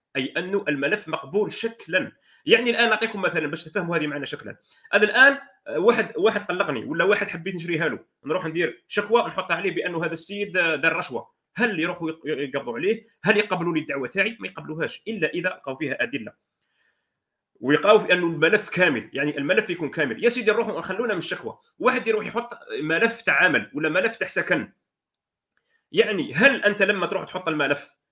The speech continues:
في المكتب الفلاني، هل لما يقبل لك الملف تاعك معني أنه ديت سكنة ولا ديت عمل؟ لا. يعني أنك راح تدخل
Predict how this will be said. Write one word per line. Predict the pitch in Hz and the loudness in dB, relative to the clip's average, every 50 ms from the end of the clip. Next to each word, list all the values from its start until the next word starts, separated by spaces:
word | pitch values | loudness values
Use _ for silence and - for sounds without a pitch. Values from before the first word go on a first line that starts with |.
| _ _ _ | _ _ _
في | - 170 | -4 -2
المكتب | 165 196 214 - - 185 151 165 | 0 0 -2 -2 -2 -4 -2 -2
الفلاني، | 151 - 143 147 160 156 139 113 98 - - _ _ _ | -2 -2 -4 -2 -2 0 -2 -2 -6 -10 -16 _ _ _
هل | 170 220 - 180 - - _ - | 2 2 2 2 -6 -14 _ 0
لما | 160 208 220 196 170 165 | 0 0 0 2 0 -2
يقبل | 165 160 151 180 190 170 | -2 0 -4 -6 -4 -4
لك | 160 165 170 | -6 -6 -4
الملف | 156 156 151 147 - - | -4 -2 -2 -2 -4 -4
تاعك | 165 139 117 - 156 | -4 -6 -4 -4 -2
معني | 160 151 147 143 - | 0 0 0 0 -4
أنه | 151 151 139 120 | -4 -6 -6 -8
ديت | 117 123 123 | -8 -12 -12
سكنة | - 190 160 147 139 | -10 -6 -4 -4 -4
ولا | 139 131 127 | -4 -4 -6
ديت | 135 127 151 | -6 -4 -4
عمل؟ | 156 190 220 226 233 262 | -4 -2 -4 -4 -6 -6
لا. | 330 131 - - _ _ _ _ _ _ _ _ | -6 -8 -8 -10 _ _ _ _ _ _ _ _
يعني | 185 240 240 220 175 160 165 | -2 -2 0 -2 -4 -4 -4
أنك | 165 165 180 202 - | -4 -4 -4 -2 -2
راح | - 131 - | -4 -6 -6
تدخل | - _ _ - 196 202 208 | -10 _ _ -2 -2 -2 -2